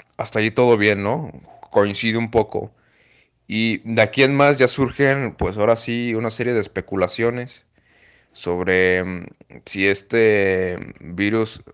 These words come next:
se propagó, eh, por accidente, si este virus, este,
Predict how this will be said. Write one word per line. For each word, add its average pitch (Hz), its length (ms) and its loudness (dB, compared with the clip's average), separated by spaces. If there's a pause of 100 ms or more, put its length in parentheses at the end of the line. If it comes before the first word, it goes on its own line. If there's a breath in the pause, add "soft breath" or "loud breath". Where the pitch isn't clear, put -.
(140)
se - 220 -12
propagó, 95 880 2 (380 soft breath)
eh, - 160 -20
por 95 180 4
accidente, 107 1120 2 (300 soft breath)
si - 280 -4
este 104 380 -2
virus, 107 600 -2
este, 85 680 -8